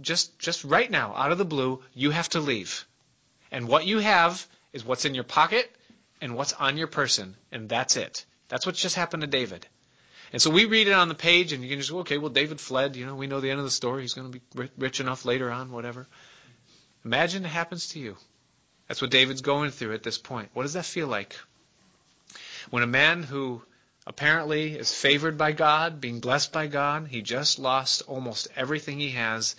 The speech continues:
and it's only just beginning. Verse eighteen. So he fled and escaped, and he came to Samuel.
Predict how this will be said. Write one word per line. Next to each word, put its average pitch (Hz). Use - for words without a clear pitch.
and 107
it's 107
only 120
just 117
beginning. 107
Verse 123
eighteen. 117
So 156
he 160
fled 185
and 208
escaped, 147
and 127
he 120
came 143
to 143
Samuel. 123